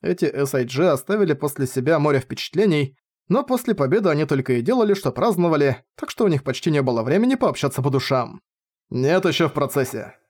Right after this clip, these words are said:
<laughs> «Я думал, что ты останешься в Аслане и пустишь там корни». «Да пошёл ты!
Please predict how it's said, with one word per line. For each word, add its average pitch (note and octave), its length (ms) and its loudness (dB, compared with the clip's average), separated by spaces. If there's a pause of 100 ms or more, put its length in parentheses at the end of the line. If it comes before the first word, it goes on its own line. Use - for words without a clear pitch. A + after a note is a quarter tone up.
(320)
<laughs> C4+ 380 0 (400)
«Я F3 200 2
думал, C#4 280 2
что - 140 -6
ты F3 100 0
останешься G3+ 540 2
в C3 60 2
Аслане A#3 340 2
и F3 60 4
пустишь G3+ 340 0
там A3+ 160 0
корни». G3+ 340 0 (540)
«Да C3+ 240 -2
пошёл F3 460 0
ты! C3 180 -2